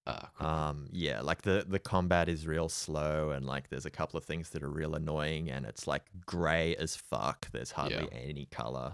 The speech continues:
Speaker 2: Um, yeah, like, it's not something I would recommend, but just,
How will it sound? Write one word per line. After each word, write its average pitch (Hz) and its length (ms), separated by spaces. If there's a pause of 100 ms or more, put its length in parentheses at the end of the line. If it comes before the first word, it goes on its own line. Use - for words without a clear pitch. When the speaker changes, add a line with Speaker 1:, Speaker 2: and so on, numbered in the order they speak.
(120)
Speaker 2:
Um, 55 520 (100)
yeah, - 240
like, 87 240
it's 131 140
not 156 260
something 120 280
I 95 80
would 90 120
recommend, 87 400
but 87 160
just, - 340